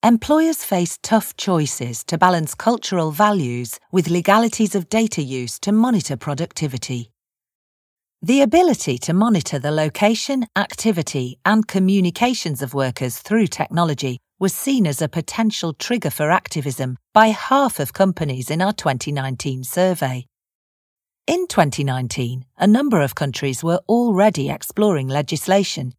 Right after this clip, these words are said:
that set out the circumstances in which electronic surveillance and monitoring should be permitted in the workplace. Today, thirty-five percent of respondents expect surveillance and monitoring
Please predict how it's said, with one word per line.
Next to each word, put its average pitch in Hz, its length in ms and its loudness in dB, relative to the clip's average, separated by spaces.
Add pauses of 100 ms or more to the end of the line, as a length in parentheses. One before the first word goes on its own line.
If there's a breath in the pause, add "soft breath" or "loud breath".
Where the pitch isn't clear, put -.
that 240 140 0
set - 280 0
out 277 180 0
the 247 100 -2
circumstances 143 880 -4
in 156 100 0
which 165 320 -2
electronic 190 580 2
surveillance 170 640 0
and 147 140 -2
monitoring 139 720 -2
should - 300 -2
be 202 120 2
permitted 175 580 -2
in 139 120 -2
the 139 80 -4
workplace. 143 800 -2 (800)
Today, 160 600 0 (160)
thirty-five 214 720 2
percent 240 460 0
of 139 100 -6
respondents 123 720 -6 (200)
expect - 500 2
surveillance 143 600 -2
and 131 120 -4
monitoring 135 600 0